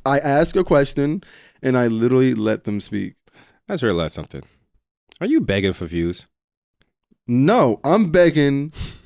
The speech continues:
Speaker 1: for, for the answer of what do I have to do
Speaker 2: <laughs>
Speaker 1: to actually let people watch my shit? Well, let the right people watch my shit.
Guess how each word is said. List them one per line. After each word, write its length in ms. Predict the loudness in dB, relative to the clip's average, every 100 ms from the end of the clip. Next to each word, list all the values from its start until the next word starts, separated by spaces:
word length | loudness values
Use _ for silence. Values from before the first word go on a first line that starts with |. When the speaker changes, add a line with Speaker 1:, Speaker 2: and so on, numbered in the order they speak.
| _ _ _ _ _
Speaker 1:
for, 680 | _ 2 4 6 4 2 0 -12 _
for 240 | -2 2 2
the 180 | 2
answer 360 | 2 2 2 2
of 320 | 4 4 2
what 240 | 2 2 4
do 140 | 4
I 60 | 4
have 380 | 2 2 2 2
to 100 | 0
do 500 | 4 4 4 2 0
Speaker 2:
<laughs> 160 | -6 -12 -20 -20 -20 -20 -20 -18 0
Speaker 1:
to 240 | 0 4
actually 680 | 4 2 2 2 4 6 4
let 500 | 0 -4 0 0 2
people 280 | 2 0 2
watch 340 | 2 2 0 -2
my 160 | -4
shit? 320 | -4 -8 -8 -14 _ _ -2
Well, 200 | 2 4
let 180 | 4
the 100 | 2
right 220 | 2 2 2
people 220 | -2 -2
watch 260 | -2 -4
my 100 | -8
shit. 240 | -10 -12